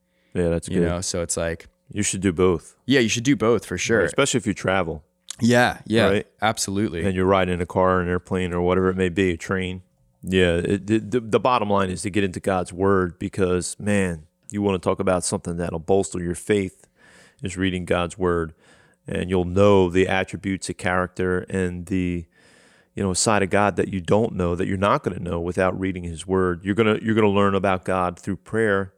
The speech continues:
Speaker 1: And you're gonna see things about God, how he responds to prayer. Uh, if you're not praying, you're not gonna see that side of God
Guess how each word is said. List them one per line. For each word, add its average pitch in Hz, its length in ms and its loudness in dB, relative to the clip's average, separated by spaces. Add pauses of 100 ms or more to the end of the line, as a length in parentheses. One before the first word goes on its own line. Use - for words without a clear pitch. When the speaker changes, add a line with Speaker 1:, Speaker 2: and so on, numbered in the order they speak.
(100)
Speaker 1:
And 95 140 -8
you're 92 100 -6
gonna 95 140 -2
see 107 220 -2
things 95 280 -8
about 90 300 -4
God, 90 380 0 (180)
how 98 140 -6
he 98 120 -2
responds 92 840 -2
to 87 120 -6
prayer. 90 540 0 (580)
Uh, 87 400 -2 (300)
if - 180 -8
you're 104 60 -2
not 101 180 0
praying, 110 300 0
you're 90 80 -6
not 98 100 2
gonna 90 140 -6
see - 180 -4
that 104 180 -2
side 85 240 -4
of 85 120 -10
God 82 320 -6